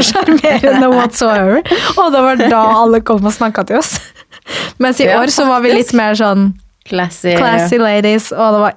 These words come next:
Speaker 1: ingen <laughs> som snakket til oss. Eller noen, men det var ikke noe interessant.
Speaker 2: Nei, det var ja, men kanskje man tar liksom,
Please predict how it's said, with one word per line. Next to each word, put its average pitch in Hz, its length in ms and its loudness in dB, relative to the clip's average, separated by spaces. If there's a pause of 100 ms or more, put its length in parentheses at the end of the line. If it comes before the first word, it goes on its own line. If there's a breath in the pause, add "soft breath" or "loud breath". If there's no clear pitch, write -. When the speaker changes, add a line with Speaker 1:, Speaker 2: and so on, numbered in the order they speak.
(180)
Speaker 1:
ingen 233 560 2
<laughs> - 100 -6
som - 180 -2
snakket 311 640 -2
til 220 140 -4
oss. - 840 -8
Eller 226 160 2
noen, 180 420 0
men 175 160 -4 (160)
det 214 120 -4
var - 60 -4
ikke 196 220 -6
noe 190 80 -4
interessant. 190 600 -8 (100)
Speaker 2:
Nei, 208 180 -4
det 208 100 -2
var 190 140 -4 (300)
ja, 233 160 -4
men 320 120 -4
kanskje 226 300 -2
man 190 140 0
tar 165 280 -2
liksom, 175 280 -2